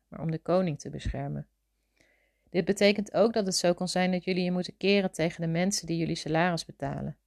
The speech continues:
Inderdaad, het volk. Terwijl ik dit schrijf, denk ik met pijn in mijn hart terug aan jullie collega's in Parijs. De manier hoe zij hun collega's van de brandweer in elkaar sloegen was precies volgens de orders van pres-, president Mar-,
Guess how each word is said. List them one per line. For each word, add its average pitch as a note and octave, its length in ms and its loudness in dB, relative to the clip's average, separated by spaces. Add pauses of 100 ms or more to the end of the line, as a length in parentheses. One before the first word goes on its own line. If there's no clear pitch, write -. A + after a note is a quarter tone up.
Inderdaad, D#3 540 -4
het D#3 140 -18
volk. - 340 -4 (920)
Terwijl G3 220 6
ik G#3 120 4
dit G#3 160 0
schrijf, G3+ 380 6
denk F#3+ 200 -2
ik - 100 -16
met F#3 200 -6
pijn G3 280 4
in G3 80 2
mijn F#3 120 0
hart F3 220 0
terug - 300 -2
aan E3+ 100 -2
jullie F3 180 0
collega's F3 480 0
in E3 100 -6
Parijs. D#3 560 -4 (720)
De E3+ 100 -2
manier F#3 480 4 (340)
hoe F#3+ 180 -2
zij F#3 380 4
hun E3+ 160 -4
collega's F3 440 2
van F3 120 -2
de E3+ 60 -2
brandweer F#3 440 2
in - 80 0
elkaar F3+ 320 0
sloegen F3+ 320 -4
was F3 140 -6
precies G3+ 420 -2
volgens E3+ 300 -2
de - 100 -6
orders F3 320 0
van E3+ 140 -4
pres-, - 340 -10
president E3 520 2
Mar-, D#3 240 -4